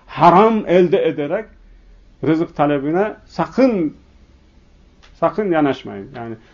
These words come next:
rızkın böyle yavaş yavaş gelmesi böyle bir şeye sevk etmesin. Muhakkak ki Allah Azze ve Celle'nin katında, Allah Azze ve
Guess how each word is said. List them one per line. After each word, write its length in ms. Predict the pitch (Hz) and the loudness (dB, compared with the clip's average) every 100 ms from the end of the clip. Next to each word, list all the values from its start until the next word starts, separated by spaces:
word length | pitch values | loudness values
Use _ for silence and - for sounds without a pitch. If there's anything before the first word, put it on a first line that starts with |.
| _ - | _ -4
rızkın 360 | 156 190 - 151 | 0 0 0 -2
böyle 160 | 160 | 0
yavaş 300 | 147 170 175 | 0 0 -2
yavaş 200 | 151 143 | -4 -4
gelmesi 460 | 160 156 156 151 196 | -2 -2 -2 -4 -2
böyle 280 | 175 170 156 | 0 0 0
bir 80 | 135 | -2
şeye 360 | 165 185 226 - _ | -2 -2 -4 -12 _
sevk 340 | - 139 139 170 | -4 0 2 2
etmesin. 480 | 165 131 113 - 113 _ _ _ _ _ _ _ _ - - - _ _ _ _ _ - | 0 -2 -6 -14 -20 _ _ _ _ _ _ _ _ -20 -20 -20 _ _ _ _ _ 0
Muhakkak 500 | 170 208 196 180 - | 4 6 4 -2 -6
ki 80 | 160 | -6
Allah 400 | 151 147 185 185 | -2 0 0 0
Azze 320 | 175 143 165 | -4 -2 -2
ve 140 | 160 135 | 0 0
Celle'nin 560 | 180 175 160 143 131 | 0 2 0 -2 -4
katında, 840 | 127 180 175 180 165 160 214 247 - - - - - - _ - _ _ _ _ _ _ _ _ _ - | -2 0 2 2 0 0 0 -2 -10 -20 -20 -20 -20 -20 _ -20 _ _ _ _ _ _ _ _ _ -2
Allah 300 | 143 156 208 | 2 4 2
Azze 260 | 180 151 165 | 0 -2 -2
ve 320 | 160 151 143 | -2 -2 -2